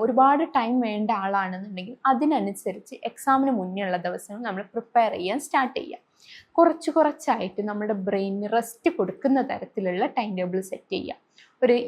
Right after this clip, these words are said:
ഇരുപത്തഞ്ച് മിനിറ്റ്, മുപ്പത് മിനിറ്റ് ഒക്കെ നേരം പഠിക്കുക, എന്നിട്ട് അതിന് ശേഷം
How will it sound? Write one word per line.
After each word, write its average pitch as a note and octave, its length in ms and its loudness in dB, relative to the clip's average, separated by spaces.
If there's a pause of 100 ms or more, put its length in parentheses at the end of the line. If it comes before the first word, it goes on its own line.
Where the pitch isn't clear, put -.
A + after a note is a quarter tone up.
ഇരുപത്തഞ്ച് G#3+ 540 2
മിനിറ്റ്, G3 360 -2
മുപ്പത് G#3+ 440 2
മിനിറ്റ് G3+ 400 -2
ഒക്കെ G#3+ 180 -2
നേരം F#3+ 480 0
പഠിക്കുക, F#3 500 -4 (100)
എന്നിട്ട് D#4+ 280 2
അതിന് C4+ 240 4 (100)
ശേഷം G#3+ 380 -4